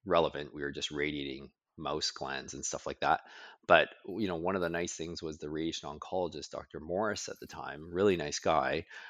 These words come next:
Um, he said, "Look, I'll, I'll bring you along to my, you know, my clinic sometimes. You know, you can get some clinical experience." And, you know, um, a, a lot of times your mentors will do that, right? They'll work on the research project with you, and then they'll kinda show you what they do clinically as well if they're clinicians.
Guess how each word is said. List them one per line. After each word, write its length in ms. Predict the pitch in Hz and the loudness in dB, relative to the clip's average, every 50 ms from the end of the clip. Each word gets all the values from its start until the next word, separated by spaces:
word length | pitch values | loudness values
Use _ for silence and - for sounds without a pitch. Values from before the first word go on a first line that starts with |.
| - - | -10 2
Um, 220 | - - 80 78 76 | 6 6 6 6 4
he 120 | 80 90 | -2 -4
said, 220 | - - 92 95 104 | 2 2 2 2 4
"Look, 240 | - 64 - - - - | 2 2 2 2 0 2
I'll, 420 | 78 73 69 71 71 73 - _ _ _ _ - | 4 4 4 4 2 -2 -4 _ _ _ _ 4
I'll 120 | 85 87 | 4 6
bring 220 | 87 87 92 90 | 8 8 6 6
you 80 | 92 87 | 6 4
along 500 | 80 82 80 78 78 80 80 82 82 78 _ _ _ _ - | 4 4 4 4 4 2 -2 -4 -8 -10 _ _ _ _ -8
to 80 | - 90 | -4 -2
my, 160 | 78 71 - - | -2 -2 -2 0
you 120 | 107 110 | 0 2
know, 120 | 90 78 76 | 2 2 2
my 140 | 71 71 | 2 0
clinic 320 | 73 - - 139 127 - - | 0 2 2 2 2 2 -2
sometimes. 580 | - - 71 - - 62 67 67 65 - - | -4 -6 -6 -6 -6 -6 -6 -8 -8 -8 -6
You 80 | 90 78 | -6 -6
know, 60 | 71 | -4
you 100 | 73 78 | -4 -4
can 80 | - 90 | 0 0
get 100 | 80 - | 0 0
some 140 | - 80 76 | 0 -6 -8
clinical 300 | - - 92 85 - 80 | -2 -2 -2 0 0 -2
experience." 580 | 76 - - - 69 69 82 95 110 - - - | -2 -2 -4 -2 0 2 2 2 0 -2 -4 -8
And, 200 | - 69 71 73 _ - - - - - - - - _ - | -8 -8 -10 -12 _ -16 -18 -16 -16 -16 -18 -20 -20 _ 0
you 120 | 87 87 | 2 4
know, 340 | 78 73 69 67 69 69 - - - | 4 6 4 4 0 -2 -6 -8 -2
um, 680 | 71 69 71 71 71 71 67 69 69 71 69 69 73 78 _ _ _ _ _ - - | 0 2 4 6 6 6 6 4 2 -2 -6 -8 -10 -12 _ _ _ _ _ -4 6
a, 100 | - 101 - - | 8 8 8 10
a 60 | 127 | 10
lot 160 | 117 110 101 107 | 12 12 12 10
of 60 | 101 | 8
times 360 | - 101 85 87 87 85 85 | 4 2 2 2 0 -2 -2
your 100 | 82 78 | -4 -2
mentors 380 | 73 76 78 - 87 76 67 71 | -2 -2 -2 -2 -4 -4 -4 -4
will 80 | 71 | -6
do 160 | 69 82 80 69 | -4 -4 -4 -4
that, 180 | - 90 - - - | -4 -6 -8 -8 -6
right? 260 | 73 69 80 98 - - | -4 -2 0 -2 0 0
They'll 280 | 78 76 67 69 67 - _ _ - | 0 2 2 0 -2 -4 _ _ 4
work 200 | 92 87 - - | 4 4 4 4
on 60 | 80 | -2
the 80 | 76 76 | 0 0
research 260 | 82 - 85 78 - | 0 0 -2 -4 -2
project 220 | - 71 71 - | -2 -2 -2 -2
with 140 | 71 71 - | -6 -6 -4
you, 120 | 78 76 73 | -2 -2 -2
and 80 | 76 78 | -2 -2
then 80 | 73 71 | -4 -6
they'll 100 | 73 76 | -6 -8
kinda 200 | - - 82 78 | -6 -6 -6 -4
show 180 | - - 76 | -4 -2 -2
you 140 | 71 73 73 71 | -2 -2 -2 -2
what 120 | 71 - | -4 -4
they 100 | - 69 | -4 -6
do 140 | 67 65 69 | -6 -6 -8
clinically 500 | - - - 85 82 76 - - 73 67 | -8 -6 -4 -4 -4 -4 -2 -2 -2 -2
as 120 | 69 - - | -2 -2 0
well 160 | 78 78 78 | 2 2 2
if 80 | - - | 2 0
they're 100 | - - | -6 -8
clinicians. 720 | - - - 73 71 - - - - - 80 80 - | -8 -10 -10 -10 -8 -6 -6 -8 -8 -10 -12 -14 -14